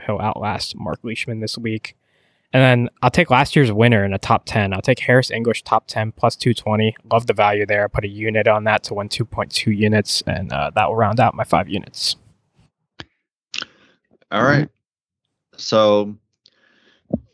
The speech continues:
Speaker 2: I can't start the new year without just going all in on my boy, Xander Schauffele. Uh, so I have him to win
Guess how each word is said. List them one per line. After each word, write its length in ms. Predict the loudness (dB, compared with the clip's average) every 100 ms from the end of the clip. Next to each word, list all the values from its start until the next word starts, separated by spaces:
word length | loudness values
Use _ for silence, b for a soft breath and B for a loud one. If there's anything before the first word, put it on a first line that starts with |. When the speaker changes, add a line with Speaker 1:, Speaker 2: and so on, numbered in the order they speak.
| _ _
Speaker 2:
I 100 | -4
can't 280 | 0 2 2
start 360 | 0 2 2 -2 -20
the 220 | -8 -6
new 140 | -4
year 500 | -4 -2 -2 -4 -6 -12
without 520 | -14 0 2 4 2 -4 -16
just 200 | -10 -6
going 220 | -2 -2 -2
all 280 | 2 4 4
in 140 | 4
on 60 | 0
my 120 | -4
boy, 440 | -2 0 2 2 -2 _
Xander 260 | -2 0 0
Schauffele. 540 | -2 -4 0 0 0 -2 b b b b b b b b
Uh, 280 | 0 2 2
so 180 | 2 2
I 80 | 2
have 280 | 2 0 0
him 400 | 0 0 -2 -8 -20 _
to 100 | -6
win 500 | -2 2 2 0